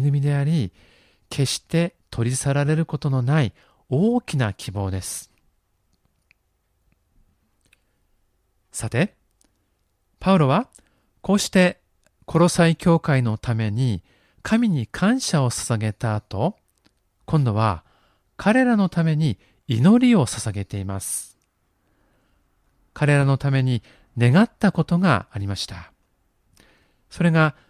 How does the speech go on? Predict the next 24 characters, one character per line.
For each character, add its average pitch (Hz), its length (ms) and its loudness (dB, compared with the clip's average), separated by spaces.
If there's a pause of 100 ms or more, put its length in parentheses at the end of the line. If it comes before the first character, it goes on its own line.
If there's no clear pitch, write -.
(280)
今 185 140 4
日 165 40 4
の 147 100 2
箇 131 100 -2
所 117 120 -6
の 98 120 -6
後 143 280 2
半 147 260 -2
の 139 120 -2
と 135 160 -4
こ 127 180 -2
ろ、 123 240 0 (640)
九 226 200 0
節 - 340 -2
以 160 100 -2
降 117 300 -4
に 127 240 -2 (140)
記 - 320 -6
さ 113 180 -4
れ 107 100 -2
て 113 160 -4
い 104 60 -4
ま 107 160 -4
す。 - 300 -10